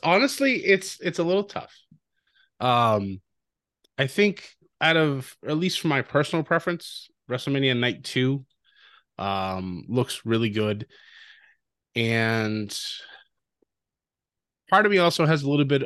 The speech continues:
of Stand and Deliver. Uh, those probably be for me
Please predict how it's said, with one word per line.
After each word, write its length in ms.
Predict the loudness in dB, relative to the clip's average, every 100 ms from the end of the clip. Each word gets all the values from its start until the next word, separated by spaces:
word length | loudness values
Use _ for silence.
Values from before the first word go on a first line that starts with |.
| -4
of 540 | -2 -2 -2 -6 -16 _
Stand 320 | -8 -4 -2
and 100 | -4
Deliver. 380 | -2 -4 -4 -12 _ _ _ _ _ _ _ _ _
Uh, 160 | -12 -2
those 360 | 0 0 -2 -6 -2
probably 720 | 0 0 -2 -2 -2 -2 -4
be 240 | -4 -6
for 160 | -4 -6
me 340 | -4 -4 -6